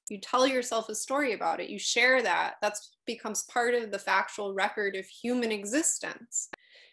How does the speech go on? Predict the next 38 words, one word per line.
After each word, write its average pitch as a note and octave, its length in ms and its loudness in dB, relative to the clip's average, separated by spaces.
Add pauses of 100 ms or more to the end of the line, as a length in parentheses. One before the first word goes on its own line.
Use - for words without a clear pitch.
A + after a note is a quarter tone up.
And A3 100 -2
that A#3 160 6
becomes A#3 340 -4
the G3+ 80 -8
fabric G3+ 580 2
of F#3 140 -6
reality. E3+ 760 0 (460)
And A#3 120 0
we A#3 120 2
all A#3 280 10
experience A#3 800 0
the G#3 120 -6
world G#3 420 -2
differently. - 560 -2
So - 160 -6
we A3 120 0
all A#3+ 180 6
have A3+ 200 -2
different G#3 360 -8
stories F#3+ 580 -4
to - 100 -10
tell, - 500 -2 (280)
but A3+ 120 2
we B3 120 0
have B3 300 2
to B3+ 80 -6
be A3 160 -6
free G#3+ 500 -4
to - 120 -6
tell F#3 280 -2
those F3 240 -2
stories. - 680 -6 (680)
And B3 220 4
lonely C4+ 600 6 (120)
ideological A3 840 4
thinking G#3+ 540 -6
doesn't A#3+ 460 2
care A#3+ 640 0